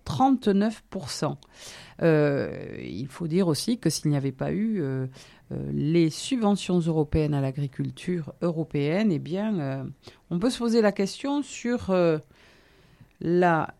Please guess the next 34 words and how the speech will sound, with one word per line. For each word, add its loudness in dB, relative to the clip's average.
l'existence -2
même 2
de -6
cette -6
agriculture. -6
Ça, 0
c'était -6
pour -6
le 0
budget. -2
Alors, -2
il -6
faut -8
savoir -4
également, -2
dernière -4
information, -6
que -6
le -2
budget -4
deux 0
mille -2
seize -4
soutiendra -2
l'agenda 2
européen 4
en 2
matière -2
de -2
migration 2
qui -2
a 2
été 0
présenté 2